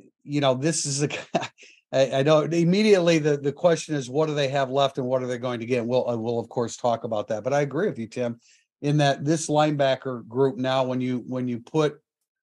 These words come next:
uh, when you put Drake Bowen and Jaden Osbury in particular with K V A, uh, and I, and I do like Cahoon, and I do like Rezak's athletic ability.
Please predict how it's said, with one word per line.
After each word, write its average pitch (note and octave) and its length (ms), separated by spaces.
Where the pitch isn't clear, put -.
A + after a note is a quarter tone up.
uh, A2+ 340
when C#3+ 240
you D3 80
put E3+ 200
Drake B2+ 320
Bowen A#2+ 560
and B2 220
Jaden B2+ 260
Osbury B2+ 600
in A2+ 80
particular A#2+ 600
with C#3+ 260
K B2+ 240
V A2+ 260
A, A2 320
uh, A2 360
and C3+ 140
I, C#3+ 80
and D#3 260
I D#3 60
do D3+ 180
like C#3 300
Cahoon, A#2+ 340
and C3+ 140
I C#3+ 100
do E3 220
like C3+ 260
Rezak's B2+ 560
athletic C3+ 540
ability. G2+ 520